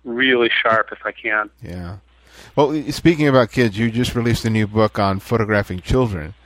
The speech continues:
Speaker 2: And,
Speaker 1: Yeah.
Speaker 2: um, I think that's one of the biggest reasons, f-, at least families, buy a, a, a digital S L R, you know, 'cause they have a
Speaker 1: Mm-hmm.
Speaker 2: new child and they're photographing kids. And you got,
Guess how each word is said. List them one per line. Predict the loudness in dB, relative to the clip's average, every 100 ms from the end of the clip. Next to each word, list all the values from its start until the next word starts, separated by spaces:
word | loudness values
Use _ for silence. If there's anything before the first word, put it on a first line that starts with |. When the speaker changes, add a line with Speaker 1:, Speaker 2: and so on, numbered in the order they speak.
| _ _ -20 _ _
Speaker 2:
And, | -4 -2 0
Speaker 1:
Yeah. | 2 2 2
Speaker 2:
um, | -2 -4 -10 -20 _
I | -4
think | 0 0
that's | 2 0 -2 -20 _
one | -6 0 0
of | 0
the | 0
biggest | 0 0 -2
reasons, | -2 -2 -4 -8 _ _ _ _ _ -14
f-, | -14 -12 -2
at | 2
least | 2 2
families, | 2 2 2 -2 -6 -12 -4
buy | -2 0
a, | -2 -4 -8 -8
a, | -6
a | -6
digital | -6 -4 -2 -2
S | -4
L | -4 -2
R, | -2 -2 -6 -10 -20 -18
you | -10
know, | -8 -8
'cause | -8 -6
they | -6
have | -2
a |
Speaker 1:
Mm-hmm. | 0
Speaker 2:
new | -2
child | 0 -2 0 -2 -4
and | -6
they're | -8
photographing | -8 -6 -4 -4 -6 -8
kids. | -8 -4 0 -2 -2
And | -2
you | 0 2
got, | 2 0